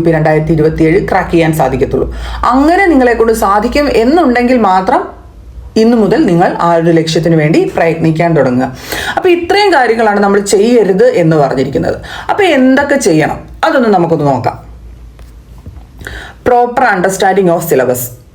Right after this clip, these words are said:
ആദ്യം തന്നെ ഇന്നാണ് നിങ്ങൾ സ്റ്റാർട്ട് ചെയ്യുന്നതെങ്കിൽ, നിങ്ങളുടെ പഠിത്തം ഇന്ന് സ്റ്റാർട്ട് ചെയ്യുവാണെങ്കിൽ ഒരു പ്രിന്റ് ഔട്ട് തന്നെ നിങ്ങളെടുത്ത് വെക്കുക സിലബസിൻ്റെ. സിലബസിൻ്റെ ഒരു പ്രിന്റ് ഔട്ട് എടുത്ത് വെക്കുക. നമ്മൾ പഠിച്ച പോർഷൻസ്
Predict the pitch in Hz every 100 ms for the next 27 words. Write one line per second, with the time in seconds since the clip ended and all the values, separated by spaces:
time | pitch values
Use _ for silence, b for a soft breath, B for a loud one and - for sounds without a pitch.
0 | - - - - - - 190 202 233 202
1 | 160 175 - - - - 220 277 262 208
2 | 190 190 190 170 170 165 185 160 151 143
3 | - 202 202 202 185 165 202 190 247 -
4 | 185 170 185 175 170 208 - - - 202
5 | - - 233 240 254 285 277 254 277 185
6 | 160 180 254 180 175 175 156 160 262 -
7 | 214 - - - B B B - 190 160
8 | 160 156 131 - B B B - 254 247
9 | 254 247 214 208 202 202 220 214 175 165
10 | 165 160 170 170 170 165 165 170 165 202
11 | 170 156 160 160 165